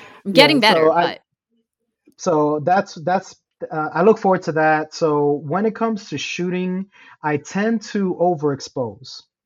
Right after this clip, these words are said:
Speaker 1: Mm-hmm.
Speaker 2: my images. Um, unless I'm looking, un-, un-, unless it's something like I just posted one this morning of a Batman in a gravesite kind of thing. So I, I wanted a very dark, gloomy thing. So
Speaker 1: Mm-hmm.
Speaker 2: I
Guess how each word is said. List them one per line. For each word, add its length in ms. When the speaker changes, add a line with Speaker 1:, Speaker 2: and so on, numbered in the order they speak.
Speaker 1:
Mm-hmm. 200
Speaker 2:
my 160
images. 600
Um, 460
unless 380
I'm 180
looking, 440
un-, 180
un-, 180
unless 400
it's 460
something 480
like 180
I 100
just 200
posted 320
one 160
this 200
morning 420
of 240
a 240
Batman 560
in 100
a 40
gravesite 680
kind 160
of 100
thing. 160
So 140
I, 180
I 120
wanted 320
a 100
very 680
dark, 300
gloomy 340
thing. 340
So 240
Speaker 1:
Mm-hmm. 20
Speaker 2:
I 380